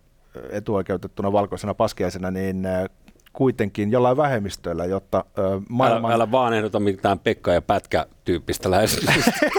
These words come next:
Speaker 1: <laughs> Sit tulee, sit tulee kansellaatio. Mutta ilmeisesti, jotta lopputulosten tasa-arvoa voidaan saavuttaa edes pienellä, ö, pipetillä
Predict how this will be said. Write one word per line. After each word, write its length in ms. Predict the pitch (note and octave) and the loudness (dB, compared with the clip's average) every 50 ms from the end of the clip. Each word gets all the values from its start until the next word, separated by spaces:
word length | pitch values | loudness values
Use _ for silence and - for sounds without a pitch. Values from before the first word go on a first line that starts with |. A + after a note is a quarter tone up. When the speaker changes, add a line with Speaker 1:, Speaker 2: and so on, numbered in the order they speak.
| - A3+ - D4+ - C#4 C#4+ C#4 | 0 0 0 0 2 0 2 2
Speaker 1:
<laughs> 640 | - D4 C4+ C4 - - C4+ C#4 - - - - - | 0 -2 0 0 -2 -2 -2 -2 -6 -4 -2 -2 0
Sit 200 | - F#3 D#3+ - | 0 0 0 0
tulee, 200 | - D3 C#3+ C#3 G#3+ - - - G#3+ - - | 2 2 2 2 0 -2 -4 -2 -4 -4 -2
sit 200 | - D#3 D3+ D3+ | 0 -2 0 2
tulee 180 | - C#3 B2 A2+ | 2 2 2 2
kansellaatio. 680 | - C3 C3 B2+ - A#2 G#2 G#2 G2+ - - A2 A2 | 2 2 2 2 2 2 2 4 2 2 2 2 2
Mutta 200 | C3 D3 - E3 | 2 2 2 2
ilmeisesti, 520 | F#3 A3 A3 A#3 G3+ F#3+ F3 - - E3+ D3+ - - - - - D#3+ | 2 4 2 2 0 0 0 0 -2 -2 -2 -4 -10 -18 -4 0 0
jotta 260 | F3 F3 - F3+ F3+ | 0 2 2 2 2
lopputulosten 720 | G#3+ A3+ A3 - G3+ - D#3 D3 D3 C3+ - - C3+ B2+ | 2 0 0 -4 -4 -2 0 0 0 0 0 -2 -2 2
tasa-arvoa 840 | - F3 F#3 - - F3 D3 C3+ B2 A#2+ A#2+ A2+ A#2 A2 A2 A2 A2 - - - - - | 2 2 2 2 2 2 2 2 2 0 0 2 4 4 4 4 2 0 -4 -18 -6 -2
voidaan 400 | C#3 F3 G3+ G#3+ F#3+ E3 C#3 C3 | 2 2 4 4 2 2 0 0
saavuttaa 580 | - G3 F3 D#3 C3+ B2 A#2+ - - A#2+ A#2 | 2 2 2 2 2 -2 -6 -4 0 2 2
edes 180 | B2 D#3 D#3+ - | 4 2 0 -2
pienellä, 600 | - - A#3+ A#3+ G#3+ F#3+ E3 D#3 D3+ D3 D3 - - - | -2 0 2 2 2 2 2 2 2 2 2 0 -2 -8
ö, 1160 | - - - - - - A#2 A#2+ A#2+ A#2 - - G#2 F#2 F#2 F#2 F#2+ G#2+ A2 G2 F#2 F2+ D#3 - - | -16 -16 -16 -16 -14 -14 -12 -12 -12 -10 -10 -10 -10 -10 -10 -10 -10 -10 -10 -10 -10 -12 -12 -4 -2
pipetillä 540 | F3 D3+ - D3 B2+ - A#2+ A2+ A2+ G#2+ | 0 0 2 0 0 0 2 2 2 2